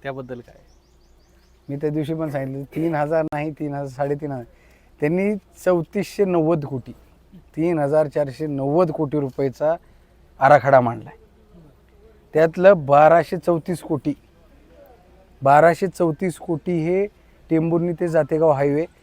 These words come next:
Speaker 2: जो केंद्र सरकारने मंजूर केला आहे नॅशनल हायवे म्हणून, गडकरी साहेबांनी, रणजितदादा निंबाळकर साहेब खासदार यांच्या प्रयत्नातून, आणि ह्या निधीची तरतूद झाली आहे केंद्र सरकारकडून. मग हे नेमकं आमदार आहेत का खासदार आहेत?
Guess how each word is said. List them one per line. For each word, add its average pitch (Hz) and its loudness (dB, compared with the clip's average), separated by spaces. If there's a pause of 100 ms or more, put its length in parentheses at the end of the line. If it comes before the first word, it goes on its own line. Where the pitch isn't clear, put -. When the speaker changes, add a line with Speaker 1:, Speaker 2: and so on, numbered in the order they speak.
(280)
Speaker 2:
जो 147 0
केंद्र 196 4
सरकारने 165 4
मंजूर 147 0
केला 151 -2
आहे 160 0
नॅशनल 147 0
हायवे 143 2
म्हणून, 123 -6 (420)
गडकरी 143 2
साहेबांनी, 139 0 (400)
रणजितदादा 147 -2
निंबाळकर 151 0
साहेब 165 -2
खासदार 147 6 (460)
यांच्या 151 4
प्रयत्नातून, 156 2 (600)
आणि 208 -2 (140)
ह्या 151 2
निधीची 185 -2
तरतूद 180 -2
झाली 165 -2
आहे 196 0
केंद्र 196 2
सरकारकडून. 170 -2 (400)
मग 196 -4
हे 190 -2
नेमकं 202 0
आमदार 180 4
आहेत 214 4
का 226 -2
खासदार 160 2
आहेत? 113 -12